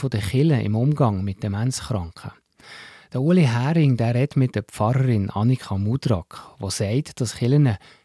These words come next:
häufig ratlos sind bei diesem Thema. Obwohl Kirchen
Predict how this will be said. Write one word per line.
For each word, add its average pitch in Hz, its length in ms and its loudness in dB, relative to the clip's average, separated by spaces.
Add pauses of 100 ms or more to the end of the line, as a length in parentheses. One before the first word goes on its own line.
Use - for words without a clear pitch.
(220)
häufig 156 400 0 (120)
ratlos 139 600 -2
sind 131 240 -2
bei 127 100 0
diesem 127 300 0
Thema. 95 480 -2 (140)
Obwohl 120 380 0
Kirchen 156 440 4